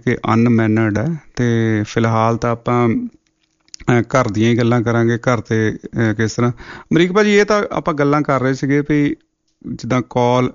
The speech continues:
ਆਉਂਦੀ ਆ, ਅਸੀਂ ਬੈਠੇ ਹੋਈ ਦਾ, ਕਈ ਵਾਰੀ ਪਰਨਾ ਬੰਨਿਆ ਹੁੰਦਾ, ਕਈ ਵਾਰੀ ਨਹੀਂ ਵੀ, ਵਾਲ ਵੀ ਸੁਕਾ ਰਹੇ ਹੁੰਦੇ ਆ ਜਾਂ ਜੇ ਨਹੀਂ ਬੰਨਿਆ ਹੁੰਦਾ ਘਰ ਦੇ ਵਿੱਚ, ਕਿਉਂਕਿ ਘਰ ਦਾ ਮਤਲਬ ਹੁੰਦਾ ਕਿ ਤੁਸੀਂ ਆਪਣੀ ਪ੍ਰਾਈਵੇਟ ਲਾਈਫ ਦੇ ਵਿੱਚ, ਮਤਲਬ, ਜੀ ਰਹੇ ਹੋ। ਕਈ ਵਾਰੀ, ਅਹ,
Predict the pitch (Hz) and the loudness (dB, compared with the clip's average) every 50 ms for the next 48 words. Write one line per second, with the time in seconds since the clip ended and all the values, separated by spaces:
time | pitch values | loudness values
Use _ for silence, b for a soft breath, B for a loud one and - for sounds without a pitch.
0 | _ _ _ - 127 123 120 113 110 110 104 104 98 95 90 - _ _ - - | _ _ _ -4 -2 0 0 0 0 0 0 0 -2 -4 -6 -8 _ _ -6 -6
1 | 120 - 139 123 110 113 110 - - 135 123 117 117 117 113 107 113 113 110 107 | -4 -2 -2 0 0 0 -2 -2 -2 -2 0 0 0 0 0 0 0 0 0 -2
2 | - - 120 117 110 110 117 117 110 - _ - 123 120 113 120 117 113 107 113 | -2 0 0 0 0 2 0 0 0 -2 _ 0 0 2 2 2 2 2 2 2
3 | 117 127 127 127 123 120 113 123 117 135 135 139 139 156 156 160 160 156 151 151 | 2 4 4 2 2 2 2 0 2 2 2 4 4 4 2 2 2 4 4 4
4 | 170 180 165 156 131 135 131 127 131 135 131 135 135 123 131 - 135 127 123 120 | 4 4 2 2 2 2 2 2 2 2 2 0 0 -2 -2 -2 0 0 0 0
5 | 123 127 135 131 123 120 123 123 123 123 123 123 120 120 120 117 120 117 110 120 | 0 0 0 0 0 0 2 0 0 0 0 0 0 0 0 0 0 2 2 2
6 | 131 143 147 135 127 123 131 135 131 123 113 107 107 117 - 143 135 117 113 123 | 4 4 2 2 2 2 0 0 0 0 0 -2 -2 -2 -2 -2 -2 0 0 0
7 | 135 147 - - - 185 185 208 196 - 208 196 175 151 156 165 165 160 156 170 | 0 0 -2 -2 -2 0 0 0 0 0 2 2 2 2 2 2 2 2 2 0
8 | 170 175 175 170 165 180 180 190 190 180 - 165 160 180 180 170 160 143 160 160 | 0 0 0 0 0 -2 -2 -4 -6 -8 -8 -6 -4 -2 -2 -2 -2 -2 -2 -4
9 | 151 - - 139 131 135 135 139 131 - 123 123 120 120 117 - - - - 113 | -2 -2 -2 -2 0 0 0 -2 -2 -4 -4 -2 -2 -4 -4 -4 -2 -2 0 0
10 | 117 113 - - 120 117 B B B B B B B B B B B - 120 110 | -2 -4 -4 -4 -6 -6 B B B B B B B B B B B -4 -2 -2
11 | - - - - - 104 113 113 110 113 107 104 98 101 - - - 127 117 110 | -4 -8 -10 -8 -4 -2 0 0 0 0 -2 -4 -6 -8 -8 -4 -4 -2 0 2
12 | 117 117 113 107 104 110 113 110 104 101 123 127 127 123 127 123 123 120 110 - | 2 2 2 2 2 2 0 0 0 0 2 2 2 2 2 2 0 0 -2 -6
13 | B B B B B B B B - - - 117 113 117 113 | B B B B B B B B -6 -2 0 0 0 0 0